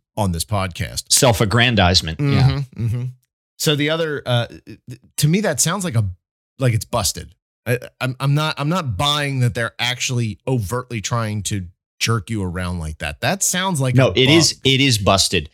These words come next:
Speaker 2: It is busted, but this is the problem. So my wife has had issues with autofill on mobile now
Speaker 1: Okay.
Speaker 2: for a little while.
Speaker 1: All right.
Speaker 2: Uh,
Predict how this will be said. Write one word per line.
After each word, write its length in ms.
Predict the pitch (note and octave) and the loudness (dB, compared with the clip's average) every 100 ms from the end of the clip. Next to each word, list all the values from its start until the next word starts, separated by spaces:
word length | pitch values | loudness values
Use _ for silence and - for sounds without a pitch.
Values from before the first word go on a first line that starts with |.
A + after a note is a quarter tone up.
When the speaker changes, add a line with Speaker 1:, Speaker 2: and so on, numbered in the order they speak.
| _ | _
Speaker 2:
It 160 | C#3 C3 | 2 4
is 140 | D3+ | 4
busted, 340 | - G2+ - G2 | 4 2 4 0
but 100 | A#2 | 2
this 200 | C#3 - | 2 2
is 100 | G#2+ | 0
the 80 | G#2 | -2
problem. 460 | - A#2+ G#2+ F2 | 4 4 4 2
So 160 | E2 B2 | 4 4
my 140 | A2 | 4
wife 260 | G#2+ A2+ A#2+ | 4 2 2
has 140 | B2 | 2
had 160 | G#2+ G2+ | 2 2
issues 320 | G#2 - F#2 | 0 -2 -4
with 140 | F#2+ F#2+ | -6 -2
autofill 600 | G2+ G2+ F#2+ - G2 F#2 F#2 | 0 0 -2 -2 0 0 0
on 200 | F#2 F2+ | 0 0
mobile 500 | F2 F2+ E2 D2+ - | 0 0 -2 -4 -6
now 280 | G2 F2+ G#2+ | 0 4 4
Speaker 1:
Okay. 260 | G2+ F#2 G2 | 4 2 2
Speaker 2:
for 340 | G2+ E2 D#2 - | 2 -2 -4 -2
a 60 | |
little 260 | F2+ F2 D#2 | 0 0 0
while. 340 | D#2+ C#2 C#2 | -2 -2 2
Speaker 1:
All 180 | G2+ C3+ _ _ _ - | 0 0 _ _ _ -2
right. 200 | F#2 F#2 | 2 4
Speaker 2:
Uh, 240 | F#2 F2+ | 4 0